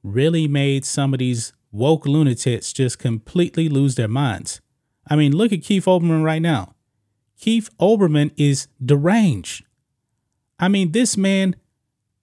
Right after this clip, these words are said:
was so great on SportsCenter. I can't believe that this is the same guy. If I went back thirty years and looked at, uh, Keith Olbermann, I s-, I would say, "Wait a minute. That used to be Keith Olbermann right there?"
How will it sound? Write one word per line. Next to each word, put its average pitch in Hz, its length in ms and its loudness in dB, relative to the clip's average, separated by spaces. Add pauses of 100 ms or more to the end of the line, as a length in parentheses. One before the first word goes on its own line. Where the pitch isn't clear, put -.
was 165 180 0
so 226 380 0
great 196 400 0
on 170 120 4
SportsCenter. 160 720 -2 (1200)
I 214 140 2
can't 214 300 0
believe 190 460 0
that 156 260 0
this 185 240 0
is 156 60 -2
the - 140 -4
same 170 280 0
guy. 151 320 -2 (680)
If 135 160 -4
I 170 100 4
went 175 200 0
back 156 240 0
thirty 165 200 2
years 185 440 -2 (480)
and 131 180 0
looked 165 200 2
at, 165 100 0
uh, 151 200 0
Keith 170 260 -4
Olbermann, 185 240 2
I 170 80 0
s-, 170 180 -4
I 156 100 0
would 175 140 0
say, 160 240 -4 (160)
"Wait 160 220 0
a - 20 0
minute. 110 280 -4 (520)
That 123 300 -2
used 180 240 0
to - 40 -10
be 170 120 0
Keith 190 240 -2
Olbermann 196 360 0
right 196 180 -2
there?" 208 260 -4